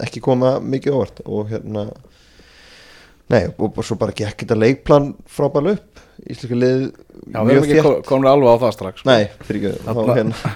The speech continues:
Speaker 2: <laughs> Þarna Kolbeinn Sigþórsson meiðist í upphitun, um, náttúrulega ofan á alla þessa reynslubolta sem að, sem að vantaði þarna í, í liðu okkar, þá, þá meiðist hann. Hva-, hvernig er staðan á meiðslunum í honum? Er hann að fara að vera með á móti Belgum, eða?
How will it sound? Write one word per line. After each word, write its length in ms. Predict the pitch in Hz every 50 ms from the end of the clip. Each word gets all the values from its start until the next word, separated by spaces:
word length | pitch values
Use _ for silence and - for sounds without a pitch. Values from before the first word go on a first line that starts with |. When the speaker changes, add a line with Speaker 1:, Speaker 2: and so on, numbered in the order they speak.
| 180 175 -
Speaker 2:
<laughs> 300 | 185 190 - - 170 143
Þarna 280 | 123 - 139 139 139 139 139 139 135 135 123 85 60 50 - - - - - - - - - - - -
Kolbeinn 340 | - 151 151 147 156 151 -
Sigþórsson 520 | 165 151 135 143 123 113 110 104 104 110 - - - _ _ _ - -
meiðist 360 | 117 127 131 127 123 - -
í 60 | 131 123
upphitun, 380 | 127 120 107 - 101 98 95 113 - - - _ - - - - - _ _ _ _ - -
um, 180 | - 104 107 104
náttúrulega 460 | 107 107 104 117 117 113 117 131 131
ofan 180 | 120 123 117 117
á 60 | 117
alla 400 | 110 120 127 - - 127 117 120
þessa 160 | 113 123 117 117
reynslubolta 680 | 123 127 131 - - 131 117 - 117 113 - - 101 98 101 101
sem 220 | 113 107 110 110
að, 220 | 107 107 107 104 104 - - - - _ - - -
sem 220 | - - - 110 107
að 60 | 117
vantaði 420 | 131 127 - - - 127 110 107 110
þarna 220 | 104 101 107 104
í, 80 | 104 101 101 101 90
í 60 | 104 107
liðu 220 | 117 113 107 101 92
okkar, 240 | - - 87 -
þá, 100 | - 107 104 98 87 -
þá 60 | - 107 107 113
meiðist 240 | 117 110 101 - -
hann. 140 | 90 82 - - - - - - -
Hva-, 160 | - 123 120 113
hvernig 280 | 113 - 127 120 123 113
er 40 |
staðan 220 | - 131 120 117 113
á 60 | 110 110 107 - - 117
meiðslunum 320 | 120 110 - 113 104 104 104
í 80 | 104
honum? 160 | 107 101 92
Er 80 | 98 110
hann 80 | 113 120
að 80 | 123
fara 80 | 123 123
að 80 | 127
vera 120 | 135 135 143
með 100 | 143 151
á 60 | 151 143 147 - - - 123 139
móti 140 | 139 143 -
Belgum, 340 | 156 156 - - 107 85 78
eða? 160 | 69 - -